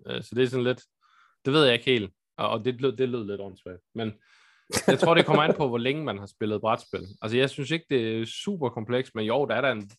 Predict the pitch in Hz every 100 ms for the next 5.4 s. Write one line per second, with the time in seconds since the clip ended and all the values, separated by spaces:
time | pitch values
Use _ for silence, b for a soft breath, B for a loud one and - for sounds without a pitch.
0 | - 117 131 117 131 - 135 107 - _
1 | 107 104 - 98 107 135 117 92 B B
2 | B _ 104 104 117 113 123 147 156 143
3 | 143 123 113 104 104 110 104 110 104 -
4 | 107 104 - 117 123 113 - 87 - 92
5 | - 90 85